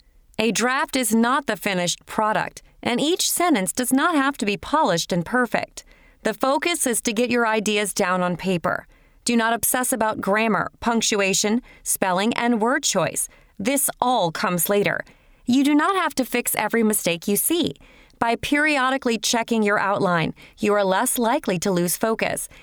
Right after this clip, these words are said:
and include irrelevant information. Break up your draft into a three-part structure:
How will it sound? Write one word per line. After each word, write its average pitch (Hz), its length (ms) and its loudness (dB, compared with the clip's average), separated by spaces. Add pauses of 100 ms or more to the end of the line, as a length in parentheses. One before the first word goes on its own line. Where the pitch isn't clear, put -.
and 254 160 0
include 302 480 0
irrelevant 220 680 0
information. 190 760 -2 (460)
Break 214 300 0
up 294 140 -2
your 311 160 2
draft 190 440 0
into 214 340 0
a 180 100 0
three-part 277 800 0
structure: - 560 -2